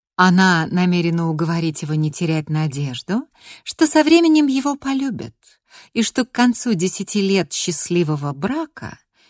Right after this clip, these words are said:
его ухаживания будут приняты весьма благосклонно.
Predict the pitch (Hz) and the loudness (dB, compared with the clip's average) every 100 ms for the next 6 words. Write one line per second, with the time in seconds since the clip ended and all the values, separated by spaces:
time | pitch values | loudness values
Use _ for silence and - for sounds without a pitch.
0 | _ 196 208 196 180 - 330 339 302 277 | _ 0 4 6 4 4 2 2 0 0
1 | 254 226 175 151 147 - 254 302 277 254 | 2 0 -2 -4 -6 -4 -2 0 -2 -4
2 | 233 - 160 147 147 156 170 247 175 135 | -6 -6 -6 -4 -2 -4 -4 -4 -4 -4
3 | 113 110 - - 71 - - - | -6 -6 -8 -12 -14 -14 -16 -18